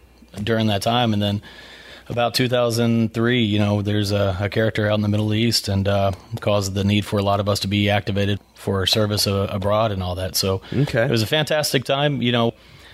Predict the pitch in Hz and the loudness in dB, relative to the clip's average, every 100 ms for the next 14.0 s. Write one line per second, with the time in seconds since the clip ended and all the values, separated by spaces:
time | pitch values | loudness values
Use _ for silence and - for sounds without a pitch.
0 | - - 113 117 143 139 131 123 117 127 | -10 -2 0 0 0 0 0 0 0 0
1 | 113 117 117 104 101 101 104 104 101 101 | 0 0 2 0 0 0 0 0 2 2
2 | 98 - - - 113 113 107 98 - 113 | 0 -4 -20 -6 0 0 0 -4 -2 -2
3 | 92 123 123 110 107 104 104 107 101 95 | -2 0 0 0 0 2 2 2 2 -2
4 | 95 - 107 104 104 98 98 98 101 95 | -4 -2 -2 0 -2 0 0 0 -2 -4
5 | 98 104 104 98 - _ _ - 98 95 | -4 -2 -2 -4 -8 _ _ -2 2 2
6 | 90 - - - 117 117 101 117 113 113 | -2 -8 -20 -8 -2 0 0 0 0 0
7 | 113 110 101 - 135 123 110 123 123 120 | 0 0 -2 -2 0 0 0 0 0 0
8 | 110 117 123 107 - - - 139 185 202 | 0 0 0 -4 -12 -20 -10 -2 0 0
9 | 147 151 135 - 120 135 143 123 117 104 | 0 0 -2 -2 -2 0 0 0 0 0
10 | 110 113 104 101 104 110 117 127 147 143 | 0 0 0 -2 -2 -2 -2 0 0 0
11 | 151 165 160 143 - - - 143 139 135 | 0 0 0 0 -4 -8 -2 -2 0 -2
12 | 117 120 120 117 110 110 117 120 - 123 | 0 0 2 0 0 0 0 0 -2 -2
13 | 113 117 110 101 104 107 95 - 107 | 0 0 0 -2 -4 -4 -4 -4 -4